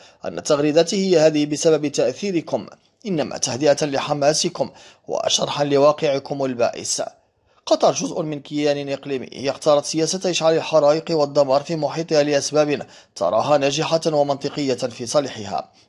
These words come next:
من الطبيعي أن أغطي ويغطي غيري أبرز أنشطتها وأنشطة محورها، ومن الطبيعي بسبب الفشل الذريع لهذا المسار أن أرفضه وأغطي هفواته،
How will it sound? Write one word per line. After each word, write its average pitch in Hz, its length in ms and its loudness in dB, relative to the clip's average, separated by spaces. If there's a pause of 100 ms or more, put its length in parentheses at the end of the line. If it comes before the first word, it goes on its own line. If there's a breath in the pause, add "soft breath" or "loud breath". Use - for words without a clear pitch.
من 113 80 -4
الطبيعي 135 640 2 (280 loud breath)
أن 104 100 -6
أغطي 151 380 0
ويغطي 160 440 4
غيري 165 300 4
أبرز 147 280 0
أنشطتها 147 800 0
وأنشطة 120 640 0
محورها، 147 480 2
ومن 147 220 4
الطبيعي 151 600 2 (340 loud breath)
بسبب 139 420 0
الفشل 170 400 0
الذريع 147 440 2
لهذا 160 360 4
المسار 143 440 -2 (300 soft breath)
أن - 120 -12
أرفضه 143 420 0
وأغطي 156 680 2
هفواته، 147 540 4